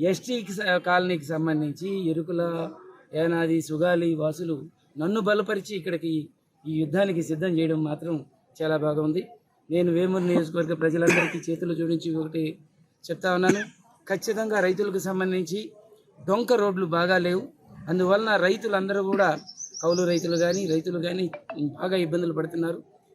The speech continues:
ఈ నియోజకవర్గంలో ఉన్నటువంటి డొంక రోడ్లన్నీ కూడా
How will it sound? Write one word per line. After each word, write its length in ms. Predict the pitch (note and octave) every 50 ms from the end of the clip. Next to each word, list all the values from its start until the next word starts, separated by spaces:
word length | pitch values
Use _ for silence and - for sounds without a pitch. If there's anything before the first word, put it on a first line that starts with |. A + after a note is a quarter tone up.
| - D#3+
ఈ 40 | F#3 F3+ E3+
నియోజకవర్గంలో 640 | F3+ G3+ A3+ A#3+ A#3 G3 A#3 A3 G3+ G3 G3+ G3 F#3+ F#3+ F#3
ఉన్నటువంటి 440 | F#3 F#3 F3 E3 E3+ E3+ E3 E3 E3 D#3 D#3+ D#3+ D#3
డొంక 300 | E3+ F#3+ G#3+ G#3+ F#3+ G#3+ G3 E3 D#3+
రోడ్లన్నీ 640 | E3+ F3 F#3 F#3 E3+ E3+ E3+ F3+ F#3 G3+ G#3+ A3+ G#3 F3+ -
కూడా 160 | G3 F3+ D#3+